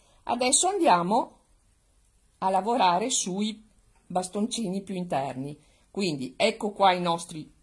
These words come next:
due e due. Quindi adesso andiamo a lavorare sugli interni. Uno. Ne facciamo altri due, possiamo farne solo una. Adesso in questo caso ne facciamo due.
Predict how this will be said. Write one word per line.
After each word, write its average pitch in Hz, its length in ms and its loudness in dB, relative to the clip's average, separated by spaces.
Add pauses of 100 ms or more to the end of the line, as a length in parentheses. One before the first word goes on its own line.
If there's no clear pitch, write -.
(240)
due 165 680 -4
e 156 140 -10
due. 143 460 -8 (440)
Quindi - 460 -10
adesso 165 380 -12
andiamo 208 300 -6
a 208 40 -6
lavorare 202 460 -4
sugli 208 280 -10
interni. 151 640 -8 (320)
Uno. 147 680 -10 (920)
Ne 175 120 -18
facciamo 165 440 -4
altri 156 260 -10
due, 208 220 -6
possiamo 165 380 -10
farne 160 360 -4
solo 147 320 -8
una. 170 240 -10
Adesso 196 260 -14
in 262 60 -10
questo 302 280 -14
caso 190 280 -8
ne 208 100 -6
facciamo 165 480 -12
due. 160 340 -14